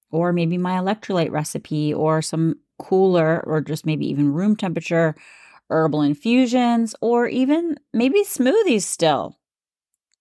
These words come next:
I only consume smoothies, like, August and September, early, mi-,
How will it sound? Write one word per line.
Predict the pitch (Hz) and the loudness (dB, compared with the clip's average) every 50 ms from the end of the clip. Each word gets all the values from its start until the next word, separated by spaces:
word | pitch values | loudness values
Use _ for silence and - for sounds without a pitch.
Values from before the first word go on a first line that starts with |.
| _ _ _ _ - - _ - | _ _ _ _ -20 -14 _ 0
I | 214 240 | 2 4
only | 254 254 240 226 214 180 | 4 4 4 4 2 0
consume | - - - 175 165 - 170 160 160 | -2 -4 -4 -4 -2 0 2 0 0
smoothies, | 151 - 151 151 151 151 151 156 151 139 - | 0 0 -2 -2 0 0 0 -2 -2 -2 -2
like, | 143 127 131 131 - _ _ _ - | -2 -2 -2 -4 -6 _ _ _ -6
August | - 147 143 147 151 147 147 151 - - - - - | -4 -2 0 0 0 -2 -2 -4 -4 -8 -14 -12 -4
and | - 147 151 147 147 147 143 143 | -2 0 2 2 2 2 0 -2
September, | - - - - - - - 123 - - - - - | -6 -12 -14 -14 -12 -10 -10 -8 -6 -6 -6 -6 -4
early, | - 160 151 147 139 123 - - | -4 -2 -2 -2 -2 -4 -6 -8
mi-, | - - 170 170 160 | -6 -2 -2 -2 -2